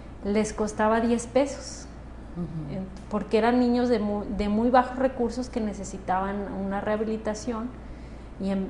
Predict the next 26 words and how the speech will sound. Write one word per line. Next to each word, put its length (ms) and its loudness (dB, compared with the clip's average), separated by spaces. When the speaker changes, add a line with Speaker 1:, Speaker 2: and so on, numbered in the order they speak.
Speaker 1:
y 60 -2
así 340 -2
fue 180 -4
como 200 -2
empezamos 760 0
en 120 -4
el 120 -4
dos 140 -4
mil 220 0
seis 460 0
y 120 6
nos 180 4
constituimos 800 -4
legalmente 600 0
en 100 -2
el 140 -4
dos 180 -4
mil 220 -4
diez. 460 -2
Ya, 260 -2
este, 440 -8
tuvimos 440 0
que 100 -2
hacer 260 0
ahí 240 2
un, 300 -2